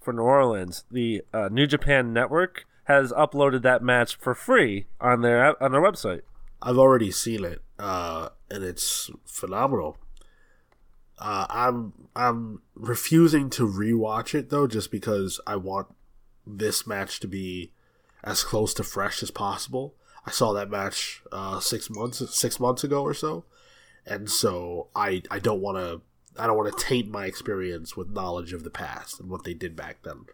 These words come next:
Speaker 2: Um, this match is going to be absolutely incredible. It's rare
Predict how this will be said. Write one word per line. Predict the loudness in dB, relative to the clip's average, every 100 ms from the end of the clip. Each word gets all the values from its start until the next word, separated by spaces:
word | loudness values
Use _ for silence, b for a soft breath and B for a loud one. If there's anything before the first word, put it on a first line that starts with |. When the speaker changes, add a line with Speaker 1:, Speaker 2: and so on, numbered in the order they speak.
| b b b b b
Speaker 2:
Um, | -4 -2 -2 -8 -18 -20 _ _ _ _ _ -20 -20 b b b b b b b _
this | -10 2 6 6 4 -2
match | 0 0 -2 -6 -10 -10 -12 -18 _ _ -20 _ _ _ _ _ -4
is | -2 -2
going | -2 0 0 0
to | -4
be | -6 -4 -4 -6 -10 -14 _ _
absolutely | -2 -2 -2 -4 -2 -2 -4 -6 -10
incredible. | -8 -8 -6 -8 -10 -16 b b b b b _ _ -10
It's | -4 -2 -2
rare | -4 -2 4 6 4 -2 -12